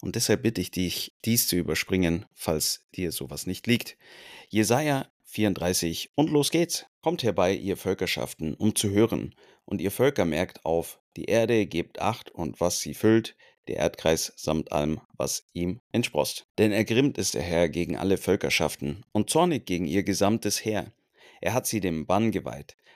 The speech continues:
hat sie zur Schlachtung bestimmt, dass ihre Erschlagenen unbestattet hingeworfen werden und der Modergeruch von ihren Leichen aufsteigt, dass die Berge von ihrem Blut zerfließen. Auch das gesamte Heer des Himmels wird sich auflösen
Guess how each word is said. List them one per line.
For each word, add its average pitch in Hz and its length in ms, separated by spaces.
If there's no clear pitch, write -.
hat 127 160
sie 127 160
zur 98 300
Schlachtung 78 560
bestimmt, 107 580
dass - 240
ihre 135 280
Erschlagenen 82 680
unbestattet 113 720
hingeworfen 80 640
werden 78 360
und 165 440
der 78 240
Modergeruch 87 720
von 71 240
ihren 76 240
Leichen 73 440
aufsteigt, 87 560
dass - 160
die 80 100
Berge 98 500
von - 360
ihrem 85 280
Blut 127 320
zerfließen. 120 600
Auch - 160
das 85 180
gesamte 87 400
Heer 87 320
des 87 200
Himmels 117 380
wird 101 140
sich 107 180
auflösen 82 540